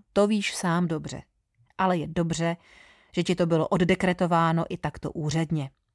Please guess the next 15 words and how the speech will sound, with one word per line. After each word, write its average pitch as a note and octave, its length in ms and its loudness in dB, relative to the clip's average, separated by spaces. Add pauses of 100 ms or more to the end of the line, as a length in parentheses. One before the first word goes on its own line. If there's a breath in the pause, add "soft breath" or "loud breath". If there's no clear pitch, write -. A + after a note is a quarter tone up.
(200)
Je F3 140 0
to F3+ 80 -2
přece - 280 -4
jen D3 200 -2
porážka E3 560 0
zla D#3+ 220 2
a E3+ 240 -4
nenávisti F3+ 800 0 (400)
a D#3+ 100 -2
to E3 120 -6
je C#3+ 120 -6
krásné. B2+ 560 -8 (1080 soft breath)
Objímám A3 480 4
tě D#3+ 120 -4
přátelsky E3 800 -4